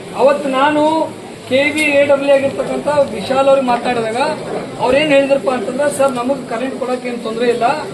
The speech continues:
ಅವ್ರ ಮನೆಗಳೇನದವ ಅದು ಅನಧಿಕೃತ ಮನೆಗಳದಾವ, ಅವ್ರ ಮನೆ ಅದಾವ ಅಂತ ಅನ್ನುವಂಥದ್ದು ಏನಾದ್ರೂ ನಮಗೆ ದಾಖಲಾತಿ ಸಿಕ್ಕರೆ ನಾವು ಕರೆಂಟ್ ಕೊಡುವಂಥ ಕೆಲಸ ಮಾಡ್ತೀವಿ" ಅಂತೇಳಿ ಅವತ್ತಿನ ಎ ಡಬ್ಲ್ಯೂ ಅವ್ರು ಹೇಳಿದ್ರು. ತಕ್ಷಣ ನಾನೇನ್ ಮಾಡಿದ್ದೀನಿ, ಬಾಗಲಕೋಟ್ ಸಿ ಇ ಒ ಅವ್ರಿಗೆ ಕಾಂಟ್ಯಾಕ್ಟ್ ಮಾಡಿ,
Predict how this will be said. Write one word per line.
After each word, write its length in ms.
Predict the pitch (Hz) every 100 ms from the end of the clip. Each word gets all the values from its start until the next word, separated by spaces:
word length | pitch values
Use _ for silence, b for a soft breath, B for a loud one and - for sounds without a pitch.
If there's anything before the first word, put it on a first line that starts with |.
| 160 - - -
ಅವ್ರ 180 | 254
ಮನೆಗಳೇನದವ 720 | 233 226 285 302 294 277 269 269
ಅದು 240 | 311 277
ಅನಧಿಕೃತ 540 | 240 233 254 277 262 269
ಮನೆಗಳದಾವ, 600 | 240 247 240 226 220 254 294 - - - - -
ಅವ್ರ 160 | 247 285
ಮನೆ 560 | 247 294 330 320 - - -
ಅದಾವ 260 | 233 302
ಅಂತ 160 | 302 285
ಅನ್ನುವಂಥದ್ದು 400 | 277 285 277 285
ಏನಾದ್ರೂ 340 | 247 269 302
ನಮಗೆ 280 | 294 277 262
ದಾಖಲಾತಿ 520 | 208 233 269 262 262
ಸಿಕ್ಕರೆ 580 | 277 262 320 269 - - - -
ನಾವು 140 | 240
ಕರೆಂಟ್ 340 | - 254 277 247
ಕೊಡುವಂಥ 260 | 269 262
ಕೆಲಸ 280 | 262 247 226 247
ಮಾಡ್ತೀವಿ" 500 | 233 240 247 226 226
ಅಂತೇಳಿ 360 | 214 254 302
ಅವತ್ತಿನ 440 | 262 226 233 240 240 - - 208
ಎ 100 | 233
ಡಬ್ಲ್ಯೂ 260 | 254 220 240
ಅವ್ರು 140 | 277
ಹೇಳಿದ್ರು. 380 | 294 285 220 - - - - - - -
ತಕ್ಷಣ 340 | 269 233 370
ನಾನೇನ್ 300 | 311 302 302
ಮಾಡಿದ್ದೀನಿ, 500 | 285 262 262 302 320
ಬಾಗಲಕೋಟ್ 500 | 247 247 285 285 285
ಸಿ 140 | - 269
ಇ 60 |
ಒ 260 | 285 277 247 - - - -
ಅವ್ರಿಗೆ 260 | 254 262 208
ಕಾಂಟ್ಯಾಕ್ಟ್ 380 | 247 285 269 254
ಮಾಡಿ, 340 | 240 302 311